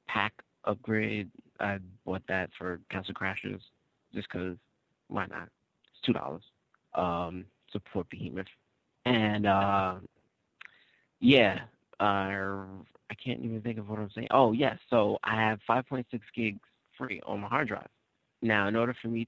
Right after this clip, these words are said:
to free up the space, so that I can download Ninja Gaiden, I will most likely need to clear up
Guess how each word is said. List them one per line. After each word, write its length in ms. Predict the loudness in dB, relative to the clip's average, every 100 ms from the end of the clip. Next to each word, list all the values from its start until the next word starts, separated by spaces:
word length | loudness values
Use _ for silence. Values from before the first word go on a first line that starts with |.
| -6
to 520 | -4 -4 -4 -4 -6 -10 _ _ -4
free 160 | -2 -2
up 100 | -4
the 80 | -10
space, 460 | -10 -2 2 2 0 _ _ _ _ -4
so 80 | 2
that 120 | 2
I 60 | 2
can 200 | -4 -6
download 380 | -4 -2 -4 -4
Ninja 160 | -4 -6 -2
Gaiden, 460 | 0 0 -2 -10 -18 _ _ _ _ _ _
I 80 | -2
will 100 | -2
most 280 | -2 -6 -4
likely 340 | -4 -4 -4 -4
need 300 | -2 -2 -4 -6
to 240 | -4 -4 -4 -12 _ _ _
clear 340 | -6 0 2 2
up 180 | 0